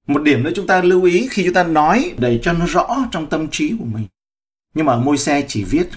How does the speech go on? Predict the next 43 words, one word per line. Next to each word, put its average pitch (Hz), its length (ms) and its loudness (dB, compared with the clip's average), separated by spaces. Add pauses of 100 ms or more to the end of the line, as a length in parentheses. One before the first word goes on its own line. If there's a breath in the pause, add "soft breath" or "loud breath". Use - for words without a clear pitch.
một 120 120 -4
cái 123 100 -6
hành 110 120 -2
động 117 200 -4
như 123 120 -6
vậy. 107 100 -6
Ông 175 160 2
không 180 200 -2
có 175 120 2
diễn 180 260 -2
đạt 131 200 0
lại 131 200 0
cái 165 100 -4
tâm 165 160 0
trạng 131 240 0
khi 147 140 -6
mà 127 120 2
ông 117 160 2
đem 123 220 -2
cái 131 100 0
lều 101 220 -2
đó 95 100 -4
ra. 117 200 -2 (580)
Nhưng 147 100 -2
mà 113 480 2
khi - 140 -4
chúng 147 140 -2
ta 135 300 2
cùng 120 200 0
nhau 147 360 2 (380)
nhờ 117 580 4 (280)
Chúa 147 340 2 (120)
để 101 160 -4
chúng 131 140 -6
ta 127 120 -4
rõ 123 160 -2
hơn 143 260 -6
được 113 160 -8 (200)
cái 135 100 0
lý 131 120 2
do 135 160 -4
tại - 200 -8
sao. - 260 -10